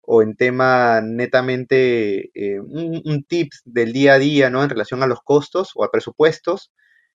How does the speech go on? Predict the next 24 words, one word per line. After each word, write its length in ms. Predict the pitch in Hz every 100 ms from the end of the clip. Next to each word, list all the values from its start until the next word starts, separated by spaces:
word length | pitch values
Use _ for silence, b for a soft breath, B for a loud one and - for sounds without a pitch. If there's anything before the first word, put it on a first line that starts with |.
| _ -
Eh, 220 | 113 107
también 540 | 110 107 117 127 143 _ _ _ _ _ -
desarrollo 600 | 120 117 120 127 135 135
lo 120 | 120
que 100 | -
son 560 | 113 123 123 123 117 117
dashboards, 600 | 127 135 - 131 131 -
indicadores 920 | 127 113 107 113 123 131 135 196 - _ _ _ _ _ -
para, 720 | 107 101 101 98 95 104 - _
para 180 | - 104
cualquier 280 | 107 104 117
tipo 200 | 139 147
de 80 | 147
empresa. 480 | 147 147 143 180 b b b b _
Entonces, 600 | 127 120 135 139 - - - _ -
vía 200 | 143 170
LinkedIn 460 | 170 175 160 160 160
me 120 | 151
podrían 400 | 139 117 127 143
encontrar 440 | 139 131 135 156
y 120 | 165 -
podemos 360 | 110 110 123
conversar 420 | - 117 110 131
y, 420 | 131 117 101 95